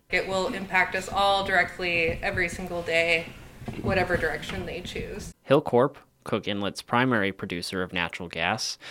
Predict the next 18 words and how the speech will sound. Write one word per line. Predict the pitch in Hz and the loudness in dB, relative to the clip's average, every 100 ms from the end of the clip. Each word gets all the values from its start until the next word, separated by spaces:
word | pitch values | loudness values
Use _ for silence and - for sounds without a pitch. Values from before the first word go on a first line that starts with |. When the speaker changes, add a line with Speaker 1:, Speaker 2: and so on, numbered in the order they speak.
| - - | -16 -2
Speaker 2:
says | - 147 147 139 | 6 8 8 6
it | 131 - | -2 0
cannot | 127 139 147 | 2 2 2
guarantee | - 120 113 113 127 117 - | 2 2 2 4 4 4 2
future | - 117 101 | -2 -2 -2
gas | - 104 131 | 2 2 2
contracts | - 98 95 - 95 - 104 | -2 -6 -2 2 0 0 -4
with | 98 - | -4 -6
utilities. | 90 - 131 117 - 73 - - _ - - - _ | -8 2 4 4 0 -8 -10 -12 _ -20 -20 -20 _
Homer | - 110 104 104 85 | -4 -2 0 0 0
Electric | 107 101 - 104 | 0 -2 -2 -6
Association, | 110 - 101 - 104 113 - 151 156 156 _ - | -4 -2 -2 -2 0 2 2 2 0 -4 _ -8
the | |
Kenai | 131 170 160 131 | 2 4 6 4
Peninsula's | 123 113 104 104 98 | 2 -2 -2 -4 -2
main | 107 104 104 | -2 -2 -2
electric | - 101 110 - 101 | -2 0 -2 -4 -8
utility, | 101 - - 135 117 135 | -8 -4 0 2 2 2